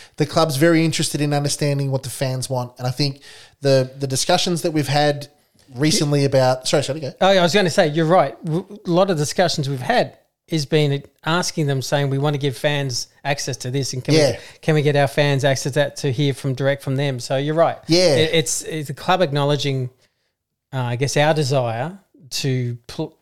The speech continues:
Speaker 2: to try and inform members and, and, and, and inform, uh, people at the club. So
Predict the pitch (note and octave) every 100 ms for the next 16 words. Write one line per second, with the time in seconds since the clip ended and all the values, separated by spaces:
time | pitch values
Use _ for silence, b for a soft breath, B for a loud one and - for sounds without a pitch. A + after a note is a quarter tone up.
0 | - - C3 - C#3+ C#3 C3+ B2 b b
1 | b b b - D#3 - G#3+ G3 D#3+ D#3+
2 | B2+ A#2+ - - _ - D3 - D3 C#3+
3 | C#3+ C3+ C3+ C#3+ C3+ B2+ B2+ C#3 - C3+
4 | B2 A#2 D3+ C#3+ C3+ B2 _ D3 B2 B2
5 | - D3 C#3+ A#2+ B2+ C3+ A#2 - - C3+
6 | B2+